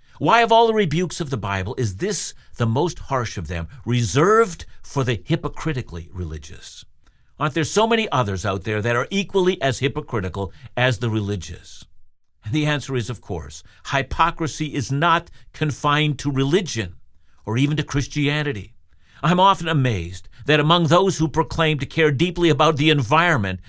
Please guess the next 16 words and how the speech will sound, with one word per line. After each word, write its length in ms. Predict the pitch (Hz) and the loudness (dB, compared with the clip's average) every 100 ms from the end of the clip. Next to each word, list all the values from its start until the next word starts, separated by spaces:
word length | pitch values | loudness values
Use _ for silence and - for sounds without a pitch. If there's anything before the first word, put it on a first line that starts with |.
| - | -4
many 280 | 139 233 254 | 2 4 4
of 100 | 131 | 4
them, 220 | 139 120 - - | 4 2 -2 -2
you 80 | 156 | 2
know, 120 | 143 | 2
jet 340 | 131 - 220 | 2 6 6
around 460 | 226 185 190 190 165 | 8 6 6 4 2
the 240 | 147 131 | 2 2
world 360 | 131 143 165 151 | 4 6 6 4
in 120 | 147 | 2
airplanes 680 | 139 131 - 123 104 98 98 - | 2 0 0 -4 -2 -2 -6 -8
and 120 | 113 131 | -4 2
drive 340 | 151 147 123 | 4 4 2
great 340 | 131 220 214 | 4 4 4
big 200 | 139 185 | 2 2
vehicles 680 | 117 90 135 110 - 110 107 | 2 2 2 2 -2 -4 -4